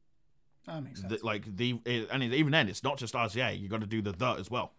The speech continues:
Speaker 2: Like, he calls himself the
Speaker 1: The
Speaker 2: rizza.
Speaker 1: rizza?
Speaker 2: Yeah, it's pretty cool. Um, that's how he does it in this, that's how it's done in the series, and that show is created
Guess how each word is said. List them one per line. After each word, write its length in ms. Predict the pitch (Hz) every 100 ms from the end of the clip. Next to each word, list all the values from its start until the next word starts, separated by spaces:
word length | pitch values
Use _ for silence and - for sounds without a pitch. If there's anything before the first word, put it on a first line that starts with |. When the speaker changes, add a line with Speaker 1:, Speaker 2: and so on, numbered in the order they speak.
| - - _ -
Speaker 2:
Like, 160 | 98
he 140 | - 110
calls 260 | 123 123
himself 380 | 104 101 101 95
the 60 | -
Speaker 1:
The 80 | 107
Speaker 2:
rizza. 240 | 113 123
Speaker 1:
rizza? 140 | 143 143 _ _ _ _
Speaker 2:
Yeah, 180 | 135 131
it's 100 | -
pretty 180 | 143 113
cool. 200 | 127 92 - - -
Um, 380 | 120 110 104 101
that's 200 | 123 120
how 100 | 160
he 60 |
does 180 | 143 147
it 40 | 143
in 60 |
this, 180 | 135 - -
that's 200 | 123 -
how 220 | 127 123
it's 220 | 98 113
done 140 | 135 123
in 40 |
the 60 | 110
series, 400 | 143 143 143 131
and 60 | 107
that 100 | -
show 320 | 131 120 117 - -
is 160 | 113 104
created 540 | - 110 127 123 110